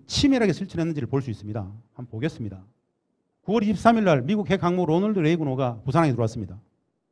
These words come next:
북은 똑같은 거리에 단거리 미사일을 발사했습니다.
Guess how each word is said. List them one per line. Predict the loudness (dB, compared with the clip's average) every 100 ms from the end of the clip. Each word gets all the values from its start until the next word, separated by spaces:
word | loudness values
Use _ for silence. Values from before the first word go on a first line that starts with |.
| -4
북은 | 2 6 6 4 -8 _ 2
똑같은 | 2 4 0 2 2 2
거리에 | 2 4 4 2 -2 -18 _ -10
단거리 | -6 -4 -4
미사일을 | -2 -4
발사했습니다. | -4 -6 -8 -10 -18